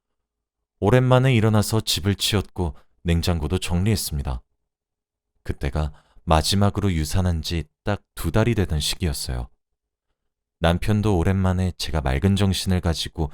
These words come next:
몸을 움직이니 미소를 지어주기도 하더군요. 그렇게 냉장고 정리를 시작했는데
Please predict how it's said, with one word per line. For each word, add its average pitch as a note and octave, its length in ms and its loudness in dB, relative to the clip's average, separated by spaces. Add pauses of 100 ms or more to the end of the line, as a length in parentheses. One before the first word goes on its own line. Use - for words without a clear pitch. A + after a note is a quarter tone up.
(160)
몸을 F2+ 320 2
움직이니 D2+ 580 -4 (360)
미소를 A#2+ 420 2
지어주기도 F#2+ 640 -2
하더군요. C#2+ 540 -4 (1000)
그렇게 A#2 320 2
냉장고 A#2 480 2
정리를 G2+ 400 2
시작했는데 F2+ 760 -2